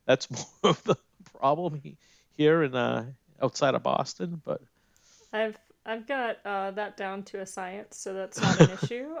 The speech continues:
Speaker 2: Um,
Speaker 1: Okay.
Speaker 2: I could go two ways with this. So con-, consumer tech, I hate the Apple Watch, um,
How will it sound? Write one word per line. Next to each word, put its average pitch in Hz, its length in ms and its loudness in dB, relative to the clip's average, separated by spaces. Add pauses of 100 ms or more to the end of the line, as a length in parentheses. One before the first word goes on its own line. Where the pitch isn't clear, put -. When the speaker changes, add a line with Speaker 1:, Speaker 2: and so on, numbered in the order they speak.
Speaker 2:
Um, 226 300 4
Speaker 1:
Okay. - 140 -10 (220)
Speaker 2:
I 294 140 4
could 392 160 2
go 392 120 2
two 381 240 2
ways 339 220 0
with 262 140 -4
this. 214 240 4
So 226 120 4
con-, 269 240 -4 (100)
consumer 349 500 2
tech, 349 480 0
I 269 160 0
hate 277 240 -6
the 233 100 0
Apple 196 240 -2
Watch, 180 580 -4 (140)
um, 190 520 -4